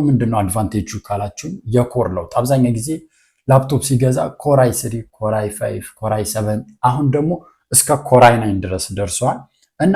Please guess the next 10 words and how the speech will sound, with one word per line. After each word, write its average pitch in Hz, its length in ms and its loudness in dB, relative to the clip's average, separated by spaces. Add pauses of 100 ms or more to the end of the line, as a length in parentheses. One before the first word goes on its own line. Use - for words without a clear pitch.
(120)
ኮሩ 180 280 4
ምንድነው 147 380 4
አድቫንቴጁ 110 560 0
ካላችሁኝ 147 520 2 (420)
ከፕሮሰስ 135 840 2
እና 110 160 -4 (160)
ወይም 107 240 -2
ደግሞ 101 220 -4 (380)
ከፍጥነት 123 600 -4
ጋር 82 200 -8